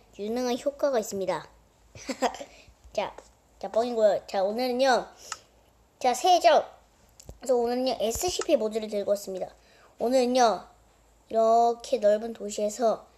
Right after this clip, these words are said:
이 육팔이를, 이 육팔이를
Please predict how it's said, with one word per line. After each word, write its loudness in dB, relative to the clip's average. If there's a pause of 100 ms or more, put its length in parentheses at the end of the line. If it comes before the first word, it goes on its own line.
(400)
이 -8
육팔이를, -2 (380)
이 -12
육팔이를 2